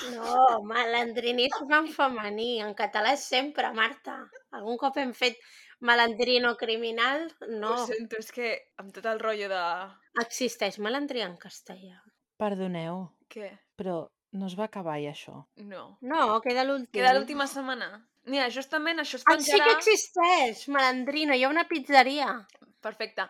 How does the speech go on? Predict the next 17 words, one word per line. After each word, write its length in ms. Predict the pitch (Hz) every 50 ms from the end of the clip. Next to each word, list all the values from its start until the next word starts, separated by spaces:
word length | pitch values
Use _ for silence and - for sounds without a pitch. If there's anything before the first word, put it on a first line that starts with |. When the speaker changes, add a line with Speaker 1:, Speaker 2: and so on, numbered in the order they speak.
| _ -
Speaker 2:
Això, 360 | 208 226 220 - 285 285 285 285
Clara, 340 | 277 277 285 277 269 269 262
es 100 | 269 - -
penjarà 340 | 240 240 220 226 220 233 240
el 40 | 233
dia 180 | 240 254 262 262
trenta-u 460 | - 247 226 226 208 - 190 190 214 233
de 100 | 226 214
març, 280 | 233 254 254 247 -
o 40 | 185
sigui 220 | - - 202 190
que 120 | - - 202
sí. 40 | 202
Speaker 3:
Ah, 260 | 196 196 196 202 196 190
vale. 300 | 185 190 196 190 196 - _ -
És 160 | 208 202 - -
que, 260 | 233 208 185 -